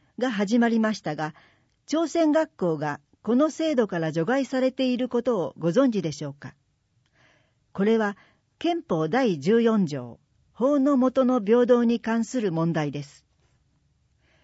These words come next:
在日コリアンの子どもたちが通う朝鮮学校や韓国学校は、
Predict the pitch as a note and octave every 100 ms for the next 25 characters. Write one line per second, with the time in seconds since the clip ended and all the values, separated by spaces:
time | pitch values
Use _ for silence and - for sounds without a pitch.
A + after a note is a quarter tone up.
0 | _ _ _ _ _ _ _ _ _ _
1 | F3+ F#3 D4 E4 D#4 D#4 C#4 D#4+ C#4+ A#3+
2 | E3+ E3 F#3+ G3 B3 B3 G3 F3 D#3 D#3
3 | E3 F3 E3 E3 - _ _ - C#4+ D4+
4 | D#4 C#4 C#4+ - - D#3+ D3 C#3+ - -
5 | A3+ A3 A3+ A3+ G#3 G3+ - D3+ C#3+ C3+